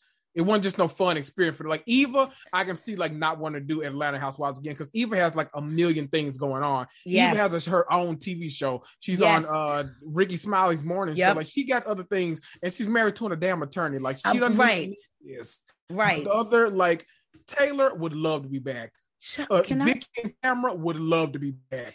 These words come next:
Speaker 2: And they've
Speaker 1: Dorinda,
Speaker 2: been honest about it.
Speaker 1: damn sure wanna be
Speaker 2: N-,
Speaker 1: back.
Speaker 2: to be back. And, and I, I will say I give Vicky, and I don't really, Vicky used to be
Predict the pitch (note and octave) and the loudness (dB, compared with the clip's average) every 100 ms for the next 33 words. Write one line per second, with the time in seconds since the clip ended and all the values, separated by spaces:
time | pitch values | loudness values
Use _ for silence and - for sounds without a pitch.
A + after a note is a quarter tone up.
0 | - D#3 G#3 A3 B3+ A#3+ B3+ A3+ G3 A3+ | -14 2 4 8 8 8 6 6 2 2
1 | G#3 - F#3 A#3 B3+ - A3+ G3 - F#3+ | 0 -2 2 6 8 8 6 2 2 2
2 | D#3+ E3 D#3 D3+ G#3+ A3 - - _ - | 2 0 -2 0 2 2 0 -10 _ 0
3 | G#3+ G#3 F#3+ G3+ E3+ - _ G3+ G3+ A3 | 2 4 4 4 4 -2 _ -6 0 0
4 | G#3+ - G3 A3 A3 B3+ C#4+ C#4 B3 G3+ | 0 -2 -6 0 0 0 -2 -2 -2 0
5 | G3 G#3+ G#3+ G#3 F3 G3+ F#3+ F3 F3+ F#3+ | -2 -4 -8 -8 -8 -10 -6 -2 0 -2
6 | D#3+ F#3 F3+ F3 E3+ E3+ B3 B3+ G3 G3+ | -2 -4 -2 -6 -6 -6 -6 -4 -4 -4
7 | A3 G#3 E3 E3 D#3 | -6 -6 -2 -2 -2